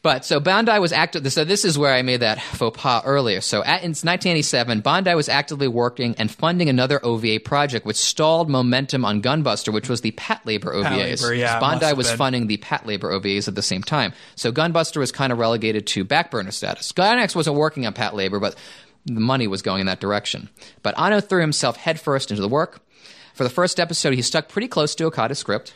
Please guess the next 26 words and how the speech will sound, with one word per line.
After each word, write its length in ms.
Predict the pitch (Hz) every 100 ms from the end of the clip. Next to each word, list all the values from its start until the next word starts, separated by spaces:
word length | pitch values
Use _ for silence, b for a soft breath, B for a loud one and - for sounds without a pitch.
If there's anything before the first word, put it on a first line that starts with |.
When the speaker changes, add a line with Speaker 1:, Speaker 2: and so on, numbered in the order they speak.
| -
Speaker 2:
So 100 | 147
this 200 | 233 226
is 120 | -
sort 300 | - 180 165
of 140 | 151
like 200 | 143 131
what 220 | 127 127
happened 580 | - 135 127 131 123 120 -
to 160 | 127
Xenogears 800 | 117 127 127 117 120 113 107 107
once 160 | 113 -
Final 200 | 127 120
Fantasy 280 | 110 - -
eight 280 | 123 104 -
needed 600 | 120 120 131 117 107 104
the, 60 | 139
Speaker 1:
Mm-hmm. 540 | 113 95 - - -
Speaker 2:
needed 200 | 131 123
the 60 | 131
manpower. 760 | 123 117 113 110 110 107 101 B B -
Uh, 160 | 123
famously, 460 | 117 151 143 127 135
Xenogears 520 | 143 131 131 131 127
Disc 220 | 127 -
two, 440 | - 127 117 110 104
uh, 280 | 123 113 113